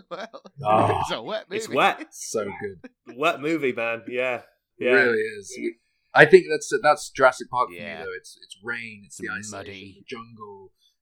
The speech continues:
Speaker 2: you know, the sounds in the distance, the thunderstorm. Lost World is all of that.
Speaker 1: Mm.
Speaker 2: And a hell of
Speaker 1: I
Speaker 2: a
Speaker 1: think
Speaker 2: lot more.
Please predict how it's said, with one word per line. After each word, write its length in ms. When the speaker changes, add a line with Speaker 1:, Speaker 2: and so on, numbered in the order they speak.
Speaker 2:
you 100
know, 200
the 80
sounds 580
in 80
the 140
distance, 640
the 140
thunderstorm. 720
Lost 240
World 180
is 200
all 220
of 120
that. 1000
Speaker 1:
Mm. 140
Speaker 2:
And 100
a 40
hell 120
of 40
Speaker 1:
I 20
Speaker 2:
a 40
Speaker 1:
think 140
Speaker 2:
lot 120
more. 160